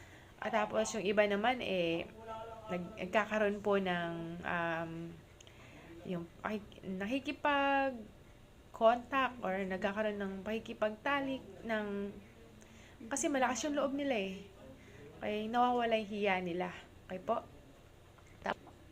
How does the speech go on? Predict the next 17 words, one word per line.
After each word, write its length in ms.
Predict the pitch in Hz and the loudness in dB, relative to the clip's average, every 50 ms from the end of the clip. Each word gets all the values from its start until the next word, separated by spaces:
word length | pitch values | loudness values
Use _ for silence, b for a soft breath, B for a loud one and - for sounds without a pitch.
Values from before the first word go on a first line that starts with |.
| - B B B B B B B B B | -16 B B B B B B B B B
and 400 | - 226 233 240 233 226 220 247 | -2 -2 0 0 -2 -2 -2 0
next 400 | 262 277 285 277 - - - - - - | 0 0 0 0 -2 -4 -4 -6 -4 -2
is 640 | - 185 190 190 190 190 190 185 180 175 165 175 - - | 0 2 4 4 6 6 4 4 2 0 -2 -6 -2 -2
pag-aawayan. 1040 | - 196 190 214 - - 202 190 180 170 185 185 180 180 175 185 202 196 180 160 156 151 - - - - | -2 2 4 4 4 4 2 2 2 2 2 2 2 2 2 2 2 2 2 0 -4 -10 -14 -14 -8 -4
Nag-aaway 720 | 196 185 180 202 - - 196 202 208 214 208 190 170 165 | -4 0 2 2 4 4 4 4 4 4 4 4 2 0
yung 160 | 170 165 160 | -4 -6 -8
mga 400 | 160 156 156 156 156 156 156 156 | -10 -12 -12 -12 -10 -10 -10 -10
magkakaibigan. 1200 | 156 156 165 - 170 170 - 175 170 - 262 311 277 226 269 269 269 269 262 262 262 262 262 262 254 B B B B B B B B B B - | -10 -10 -10 -10 -6 -4 -4 -4 -2 0 0 0 0 2 2 2 4 2 2 2 0 -2 -2 -6 -8 B B B B B B B B B B -8
Okay? 480 | 196 190 - 214 220 233 240 247 233 B B B B B B B - | -6 -2 2 4 4 4 4 0 -2 B B B B B B B -4
Um, 800 | - - 220 214 208 202 202 202 202 196 196 196 196 196 190 190 180 180 - - - - - - - - | 2 6 6 6 6 6 4 2 0 0 0 0 -2 -2 -2 -4 -6 -10 -14 -20 -20 -20 -20 -20 -6 -2
for 80 | 214 | 0
example, 640 | 208 202 190 185 214 202 214 233 226 - 269 262 233 214 196 | 0 2 2 2 4 2 2 2 2 6 8 8 8 8 6
nasa 320 | 185 190 - - 196 185 185 190 190 | 2 -2 -2 -2 0 0 0 -2 0
kumpulan 560 | - - 214 208 196 202 214 202 196 190 202 196 | 2 0 0 2 4 6 6 6 8 6 4 2
sila 240 | 202 196 190 190 | 0 0 2 2
ng 160 | 202 - - 190 | 2 0 0 0
inuman. 640 | 185 185 180 190 220 226 220 202 185 165 165 165 | 0 0 2 2 4 4 4 4 4 2 -2 -4